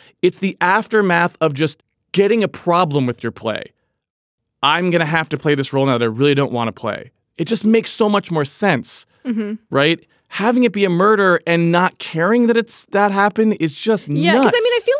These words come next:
Speaker 2: like
Speaker 1: It's
Speaker 2: I'm,
Speaker 1: freaking
Speaker 2: I
Speaker 1: nuts,
Speaker 2: feel
Speaker 1: dude.
Speaker 2: like, I mean, to, I think the murder, I think there was, like, an idea there with the murder, which is that this,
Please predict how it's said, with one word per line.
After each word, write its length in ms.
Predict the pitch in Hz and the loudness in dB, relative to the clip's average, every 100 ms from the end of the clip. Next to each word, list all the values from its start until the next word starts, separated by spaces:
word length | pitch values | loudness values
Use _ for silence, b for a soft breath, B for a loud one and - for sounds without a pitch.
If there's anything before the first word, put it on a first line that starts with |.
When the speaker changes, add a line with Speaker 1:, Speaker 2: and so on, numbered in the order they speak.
| 605 | -2
Speaker 2:
like 220 | - 349 | 0 -2
Speaker 1:
It's 100 | 285 | -2
Speaker 2:
I'm, 60 | - | -10
Speaker 1:
freaking 540 | - 262 - 175 156 | -2 -2 0 0 2
Speaker 2:
I 40 | 262 | 2
Speaker 1:
nuts, 180 | 233 370 | 2 2
Speaker 2:
feel 80 | 466 | 2
Speaker 1:
dude. 160 | 156 | 2
Speaker 2:
like, 140 | 185 180 - | 2 0 -4
I 100 | 349 | -2
mean, 140 | 415 - _ | -2 -4 _
to, 200 | - - - 302 | -8 -8 -4 -4
I 100 | 349 | -4
think 400 | - 453 587 - | -4 -6 -4 -4
the 100 | 359 | -2
murder, 680 | 277 269 285 302 302 277 - _ _ _ _ _ | 0 0 -2 -2 -4 -6 -12 _ _ _ _ _
I 80 | 277 | -4
think 240 | - 494 - | -2 -2 -2
there 140 | 427 269 | -2 0
was, 320 | 233 254 233 | -2 -2 -2
like, 180 | 226 233 | -4 -4
an 100 | 233 | -6
idea 480 | - 226 196 220 214 | -4 -4 -4 -4 -2
there 220 | 220 240 | -2 -2
with 140 | 240 214 | -2 -4
the 80 | 208 | -6
murder, 460 | 202 185 202 202 | -4 -4 -4 -6
which 200 | 185 202 | -8 -8
is 140 | 196 185 | -10 -6
that 320 | 190 180 190 | -6 -6 -4
this, 420 | 240 226 - - | -4 -4 -10 -14